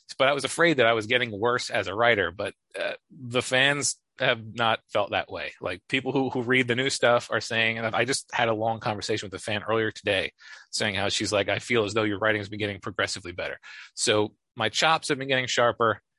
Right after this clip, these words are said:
uh, regardless of how I feel about them. Um, so overcoming the acute burnout, which is the stuff I've had victory over, so let's talk about that, is a couple of techniques that I'll take. Sometimes I'll just power through,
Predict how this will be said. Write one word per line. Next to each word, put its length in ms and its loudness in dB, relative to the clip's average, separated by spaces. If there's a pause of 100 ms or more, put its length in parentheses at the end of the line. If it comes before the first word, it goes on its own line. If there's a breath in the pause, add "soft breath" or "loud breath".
(220)
uh, 300 4
regardless 440 0
of 60 -2
how 80 2
I 80 0
feel 240 -6
about 240 -6
them. 200 -12 (800 soft breath)
Um, 520 0 (720)
so 120 2
overcoming 540 2
the 200 4
acute 320 -2
burnout, 420 -2
which 200 -8
is 160 -4
the 80 -10
stuff 240 -2
I've 80 -8
had 220 -2
victory 420 -2
over, 240 -2
so 140 -6
let's 120 -8
talk 220 0
about 220 -2
that, 260 2 (400 loud breath)
is 60 -2
a 40 0
couple 240 2
of 100 2
techniques 500 -2
that 100 -4
I'll 100 0
take. 360 0 (160)
Sometimes 500 0
I'll 180 6
just 240 -2
power 220 0
through, 240 -8